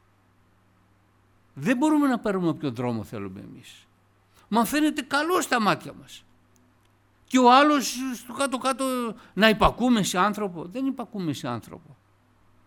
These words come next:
Υπακούμε στον Κύριο, αδερφοί, ε. Ευχαριστούμε τον Θεό. Πηγαίνουμε μαζί με το σώμα του Χριστού. Μην είμαστε σαν τους Ισραηλίτες, ε, οι οποίοι τι είπαν; «Εμείς δεν θέλουμε να περπατήσουμε σε αυτή την οδό.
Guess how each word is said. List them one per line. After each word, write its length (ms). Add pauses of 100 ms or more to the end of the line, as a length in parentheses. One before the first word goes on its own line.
Υπακούμε 520
στον 260
Κύριο, 420
αδερφοί, 340
ε. 200 (280)
Ευχαριστούμε 520
τον 160
Θεό. 220 (960)
Πηγαίνουμε 460
μαζί 300
με 100
το 120
σώμα 360
του 100
Χριστού. 500 (1700)
Μην 300
είμαστε 340
σαν 280
τους 100
Ισραηλίτες, 600
ε, 160 (540)
οι 120
οποίοι 320
τι 120
είπαν; 260
«Εμείς 360
δεν 140
θέλουμε 300
να 100
περπατήσουμε 680
σε 120
αυτή 180
την 160
οδό. 260